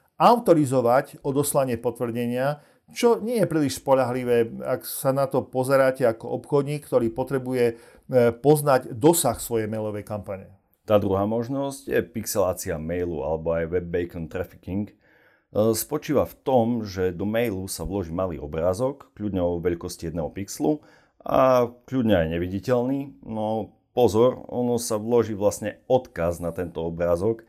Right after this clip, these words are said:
Speaker 2: a tak keď prijímateľ otvorí mail, tak aby sa obrázok načítal, kontaktuje server a vy viete, že prijímateľ mail otvoril. Či ho čítal, to neviete, ale viete, že ho otvoril.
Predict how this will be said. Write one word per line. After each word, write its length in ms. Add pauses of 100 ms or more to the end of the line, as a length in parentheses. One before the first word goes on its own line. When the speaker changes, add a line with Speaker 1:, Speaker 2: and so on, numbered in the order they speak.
(300)
Speaker 2:
a 160
tak 160
keď 160
prijímateľ 480
otvorí 320
mail, 480
tak 240
aby 160
sa 160
obrázok 400
načítal, 720 (200)
kontaktuje 480
server 640
a 80
vy 80
viete, 640
že 240
prijímateľ 880
mail 240
otvoril. 480 (560)
Či 160
ho 80
čítal, 320
to 80
neviete, 560
ale 320
viete, 320
že 160
ho 80
otvoril. 400